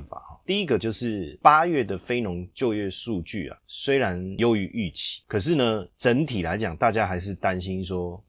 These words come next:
诶，这个疫情期间，你救市政策一旦改变以后，会不会引发流动性紧缩的问题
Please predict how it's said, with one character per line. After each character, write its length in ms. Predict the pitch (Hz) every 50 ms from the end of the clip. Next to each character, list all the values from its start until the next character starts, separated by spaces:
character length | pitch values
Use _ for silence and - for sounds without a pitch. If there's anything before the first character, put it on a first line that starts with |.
| _ _ -
诶， 200 | 90 82 78 -
这 140 | - 135 120
个 160 | 113 101 -
疫 140 | - 147 117
情 240 | 92 - - 90 90
期 160 | 85 95 95
间， 260 | 85 - 107 107 104
你 80 | 92 85
救 260 | 78 - 131 123 110 95
市 200 | - - 120 101
政 280 | - - 120 101 90
策 240 | 92 - 107 92 -
一 80 | - 98
旦 220 | 90 127 113 98
改 180 | 85 85 76 73
变 180 | - - 101 85
以 120 | 73 76
后， 240 | - 101 90 - -
会 160 | - - 135
不 60 | 117 127
会 200 | 127 110 92 - -
引 180 | 98 107 98
发 200 | 87 - 113 117
流 120 | 107 104 101
动 220 | 98 107 104 92
性 180 | - 110 101 90
紧 220 | - 82 78 78
缩 180 | - - 101 98
的 80 | 92
问 320 | 90 95 107 127 110 90 76
题 220 | - - - -